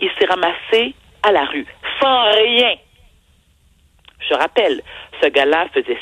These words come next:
six chiffres par année comme salaire, il y avait un chalet, un cottage sur la rive sud. Du jour au lendemain, zéro, nada, niet, nothing de chez nothing.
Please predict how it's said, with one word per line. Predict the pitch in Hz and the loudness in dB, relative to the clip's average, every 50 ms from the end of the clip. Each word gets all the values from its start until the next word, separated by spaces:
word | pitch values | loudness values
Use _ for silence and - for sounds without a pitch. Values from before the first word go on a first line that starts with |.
| - | -2
six | - 233 | 0 2
chiffres | - - - 226 - | 2 2 2 0 0
par | - 226 208 196 | -2 0 0 0
année | 208 214 226 | 0 0 0
comme | 220 233 214 202 - | 0 0 -2 0 0
salaire, | - 196 196 208 214 220 214 - | 0 0 2 2 2 2 0 0
il | |
y | 139 | 0
avait | 139 131 139 135 - | 0 0 0 -2 0
un | 160 143 143 | 0 0 0
chalet, | - - 202 185 185 190 180 180 185 196 185 - - - - - - - - | 2 2 2 2 2 2 2 2 2 2 0 -4 -10 -14 -14 -14 -16 -4 0
un | - 240 233 | 0 0 2
cottage | - 226 202 - - 190 175 175 156 | 2 0 0 0 0 0 0 0 0
sur | - 175 | 0 0
la | 151 139 | 0 0
rive | 143 147 143 - - - - | -2 -4 -6 -12 -8 -2 0
sud. | 214 220 220 - - _ _ _ _ _ _ | 0 0 0 -2 -8 _ _ _ _ _ _
Du | - 185 202 | -8 -6 -2
jour | 220 254 220 | 2 2 2
au | 214 | 2
lendemain, | 190 165 160 175 185 190 214 220 - _ - - - | 2 0 0 0 0 0 0 -2 -4 _ -14 -4 0
zéro, | 214 208 - 220 226 233 226 - | 0 0 2 0 0 -2 -2 -2
nada, | 180 170 165 165 - 185 190 208 - - | -2 0 0 2 0 0 0 -2 -4 -12
niet, | 160 165 175 175 196 - - _ - | -14 -4 0 2 2 0 0 _ -4
nothing | 180 185 185 175 - 214 202 196 | -2 0 0 0 -2 -6 -4 -2
de | 180 | -2
chez | 151 - 165 | 0 0 0
nothing. | 139 127 123 - 120 - | -2 -4 -4 -4 -4 -6